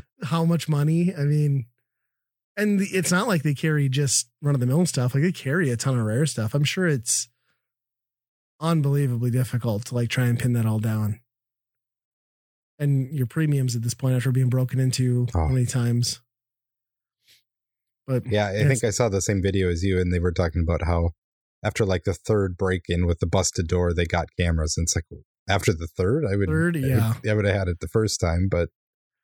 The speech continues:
Speaker 1: You should be, well, honestly, they should almost move to buzz in only. You know what I mean? Like,
Speaker 2: Yeah.
Speaker 1: you go to, like, downtown Minneapolis, some of those stores, it's like, "Yeah, we're only gonna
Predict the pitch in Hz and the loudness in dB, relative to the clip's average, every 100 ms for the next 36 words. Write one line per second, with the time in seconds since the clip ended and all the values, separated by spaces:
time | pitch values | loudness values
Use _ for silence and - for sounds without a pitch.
0 | _ _ 139 - 180 180 185 170 165 175 | _ _ -6 -2 0 0 0 0 2 0
1 | 170 151 147 123 151 147 151 131 131 139 | 0 2 0 2 0 0 0 0 0 2
2 | 143 127 139 123 127 135 123 120 131 127 | 2 2 2 0 0 0 2 0 0 0
3 | 123 131 147 135 - 123 107 92 92 - | 0 0 0 -2 -4 -4 0 2 2 -2
4 | _ - 156 156 147 127 151 143 139 147 | _ -6 0 2 0 -2 -2 0 2 2
5 | 131 131 127 143 131 - 135 127 - 131 | 2 2 0 0 0 0 2 2 2 2
6 | 120 117 131 135 131 170 175 156 147 135 | 0 0 0 0 0 0 0 2 2 2
7 | 135 | 0